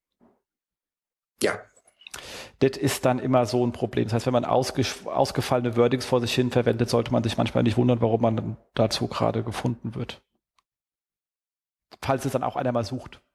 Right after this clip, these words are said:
Speaker 2: natürlich.
Speaker 1: Richtig. Äh, ich erinnere mich noch an sozusagen mein, mein, meine erste seo-Insight,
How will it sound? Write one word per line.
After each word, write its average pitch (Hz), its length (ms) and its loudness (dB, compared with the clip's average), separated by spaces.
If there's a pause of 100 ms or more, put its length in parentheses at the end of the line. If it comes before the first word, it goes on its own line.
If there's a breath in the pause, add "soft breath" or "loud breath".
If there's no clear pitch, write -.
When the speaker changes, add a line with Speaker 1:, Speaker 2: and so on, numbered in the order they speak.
(380)
Speaker 2:
natürlich. - 380 -4
Speaker 1:
Richtig. - 480 2
Äh, 87 640 6
ich 95 200 2
erinnere 110 240 6
mich 107 120 2
noch - 180 2
an 98 140 -4
sozusagen 92 400 -2
mein, 92 160 -2
mein, 95 300 -8
meine 98 180 -6
erste 127 360 2
seo-Insight, 113 1080 2